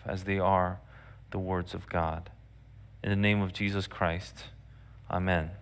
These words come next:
Um, my mother-in-law makes this little concoction, and I love it.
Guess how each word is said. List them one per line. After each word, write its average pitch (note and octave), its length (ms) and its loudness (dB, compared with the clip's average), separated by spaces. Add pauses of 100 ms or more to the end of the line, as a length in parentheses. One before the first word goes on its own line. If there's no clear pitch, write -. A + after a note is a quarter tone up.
(1300)
Um, F#2+ 520 10
my A2+ 220 10
mother-in-law G#2 880 8
makes G2+ 580 0
this - 440 0 (160)
little G2+ 260 4
concoction, G2 840 -2 (760)
and F#2+ 420 4
I G2 140 4
love F#2+ 340 4
it. E2 240 -4